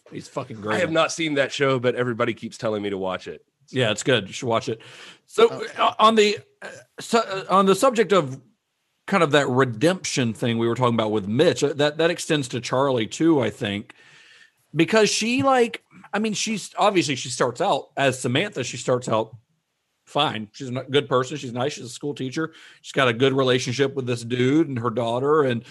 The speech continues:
Speaker 1: but when she, when she becomes Charlie, like, Charlie kinda tries to reject that life and kinda has to grow to embrace who she was as, as Samantha, you know?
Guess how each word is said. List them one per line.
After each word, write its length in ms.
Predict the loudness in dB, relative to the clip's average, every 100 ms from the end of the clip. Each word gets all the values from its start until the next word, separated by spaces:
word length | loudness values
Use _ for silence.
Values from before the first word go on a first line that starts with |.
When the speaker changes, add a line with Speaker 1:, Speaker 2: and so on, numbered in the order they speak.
| -20 -20 _ _ _
Speaker 1:
but 140 | 0 4
when 160 | 4
she, 220 | 4 -2 -4
when 180 | -2 -2
she 140 | -2
becomes 280 | -2 -2 -2
Charlie, 720 | -8 -8 -4 -2 2 4 4
like, 220 | 2 -2
Charlie 420 | -6 -2 -2 -2
kinda 240 | -2 -4 -4
tries 300 | -2 -2 -2
to 100 | -4
reject 640 | -4 -6 -6 -6 -8 _ -12
that 240 | -10 -8
life 300 | -4 -4 -4
and 180 | -6 -8
kinda 220 | -8 -6
has 180 | -6 -6
to 80 | -10
grow 520 | -8 -4 -2 -2 -4
to 480 | -6 -8 -6 -6 -10 _ _ _ _ _ _ _ _ _ _ _ _ -6
embrace 540 | -4 -2 0 -2 -2
who 140 | -4 -6
she 200 | -4 -8 -8 -14
was 420 | -6 -2 -2 -2
as, 420 | -4 -4 -4 -8 _ _ -16
as 280 | -8 -6 -6
Samantha, 580 | -6 -6 -6 -6 -6 -6
you 100 | -4
know? 260 | -6 -6